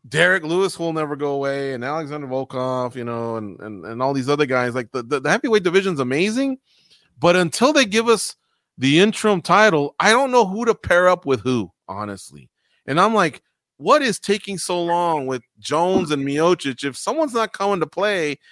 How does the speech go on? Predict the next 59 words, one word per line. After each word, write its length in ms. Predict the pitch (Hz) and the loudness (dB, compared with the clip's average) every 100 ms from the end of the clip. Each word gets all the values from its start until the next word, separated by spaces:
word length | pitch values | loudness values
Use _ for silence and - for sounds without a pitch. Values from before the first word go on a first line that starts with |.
| _ - | _ -4
let's 180 | 180 | -2
say 160 | - 220 | 2 2
John 440 | 156 120 151 175 | 0 0 4 4
Jones 240 | 135 160 156 | 4 2 2
wants 160 | 139 | -2
a 60 | 131 | -2
hundred 240 | 139 156 | 0 0
million 360 | 139 156 135 120 | 0 0 -2 -4
and 140 | 113 | -6
the 60 | 110 | -6
U 40 | 131 | -6
F 40 | |
C 120 | 135 | -6
goes, 180 | 123 117 | -6 -4
'We're 80 | 117 | -2
not 160 | 180 | 0
gonna 140 | 190 147 | 0 -2
give 120 | 160 | -2
it 80 | 151 | -4
to 60 | 120 | -6
you, 60 | |
goddammit.'" 480 | 110 92 104 113 127 _ _ _ _ _ _ | -4 -4 -6 -6 -8 _ _ _ _ _ _
Then 160 | 170 180 | -2 0
give 180 | 160 | 2
me 80 | 330 | 6
the 80 | 311 | 6
next 260 | 285 - - | 4 2 -4
two. 180 | 98 90 | -8 -6
Is 120 | 110 | -4
it 80 | 135 | 2
Miocic 420 | 180 254 269 - | 4 4 2 -4
and 100 | 208 | -4
Tuivasa, 540 | 240 233 233 240 220 | -2 0 0 -2 -2
or 40 | 156 | -2
who 180 | 175 214 | 0 0
is 140 | 214 | 0
it? 120 | 226 - _ _ _ | -4 -6 _ _ _
So 260 | - 165 | -2 4
that 160 | 165 160 | 4 4
these 160 | 160 - | -2 -4
call-outs 480 | 175 190 190 175 | 2 4 4 2
can 120 | - 135 | -2 -4
make 160 | 156 | -4
sense. 340 | 135 151 120 - | -2 -4 -6 -6
I, 100 | 147 | -8
I, 260 | - 147 - | -6 -10 -2
I 120 | 196 226 | 2 2
am 180 | 214 | 0
completely 600 | 160 147 - 214 240 220 | -2 -6 -6 -8 -8 -6
lost 500 | 208 190 180 151 - _ _ _ - | 0 2 2 0 -6 _ _ _ -6
at 140 | 135 | -4
heavyweight 340 | 143 151 147 139 | -2 0 0 0
division 360 | 139 143 131 | -2 -2 -2
as 100 | 120 | -6
to 100 | - | -6
what 180 | 117 127 | -6 -6
could 100 | 123 | -6
be 100 | 117 | -6
next. 360 | 113 85 - | -6 -8 -16